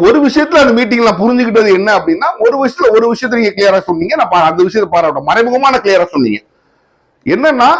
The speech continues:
"நான் தான் சி எம் கேண்டிடேட், சி எம் கேண்டிடேட்டா என்ன ஏத்துக்கிறவங்களுக்கு தான் நான் இருப்பேங்கிற ஒரு விஷயத்த மறைமுகமா சொல்லிட்டீங்க." அப்ப கிட்டத்தட்ட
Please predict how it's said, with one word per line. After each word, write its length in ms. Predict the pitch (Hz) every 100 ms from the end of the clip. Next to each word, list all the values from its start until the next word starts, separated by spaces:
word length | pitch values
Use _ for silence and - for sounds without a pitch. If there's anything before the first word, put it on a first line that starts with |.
| - - _ _ 123
"நான் 320 | 165 254 277 254
தான் 180 | 302 285
சி 100 | 240 233
எம் 100 | 220
கேண்டிடேட், 380 | 190 175 151 - - _ _ -
சி 100 | 240
எம் 120 | 294 262
கேண்டிடேட்டா 360 | 247 233 233 254 208
என்ன 100 | 233 220
ஏத்துக்கிறவங்களுக்கு 600 | 214 214 214 208 190 180 214
தான் 120 | 262 - - - _ _ _ _ -
நான் 180 | 202 214
இருப்பேங்கிற 460 | 226 226 220 190 269
ஒரு 100 | 254
விஷயத்த 240 | 190 185 202
மறைமுகமா 380 | 165 165 160 160 156
சொல்லிட்டீங்க." 320 | 139 123 135 151
அப்ப 240 | - - 190
கிட்டத்தட்ட 360 | 202 202 220